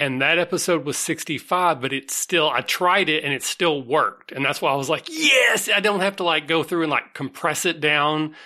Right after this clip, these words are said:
to make the quality go down any lower." 'Cause,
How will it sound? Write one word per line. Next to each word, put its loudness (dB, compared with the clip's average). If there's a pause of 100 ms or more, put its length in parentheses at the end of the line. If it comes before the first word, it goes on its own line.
(300)
to -2
make -2
the -8
quality 0
go 0
down 2
any -2
lower." 0
'Cause, -2